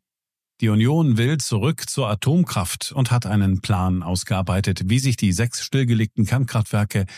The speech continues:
in Deutschland wieder in Betrieb nehmen lassen. Sollten die Betreiberunternehmen daran kein Interesse haben, könnte der Staat einspringen. Das geht aus einem Papier aus der Unionsfraktion hervor, das dem Handelsblatt exklusiv vorliegt.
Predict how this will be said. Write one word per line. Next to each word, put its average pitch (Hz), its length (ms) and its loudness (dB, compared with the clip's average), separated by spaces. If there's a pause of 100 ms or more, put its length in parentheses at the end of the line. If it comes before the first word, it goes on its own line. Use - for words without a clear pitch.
(120)
in 110 160 2
Deutschland 87 560 -2
wieder 80 160 -2
in 82 100 -4
Betrieb 90 400 -4
nehmen 85 200 0
lassen. 76 400 -6 (280)
Sollten 127 360 0
die 104 120 2
Betreiberunternehmen 107 840 0
daran 95 240 0
kein 107 200 -2
Interesse 107 440 0
haben, 107 260 2
könnte 160 300 0
der 127 120 2
Staat 123 320 -2
einspringen. 92 600 0 (320)
Das - 160 -4
geht 156 180 0
aus 113 140 0
einem 101 200 2
Papier 120 600 0
aus 87 160 -6
der 85 100 -4
Unionsfraktion 85 720 -2
hervor, 90 340 -2
das 95 140 -2
dem 98 200 -2
Handelsblatt 101 580 0
exklusiv 95 640 0
vorliegt. 76 540 -8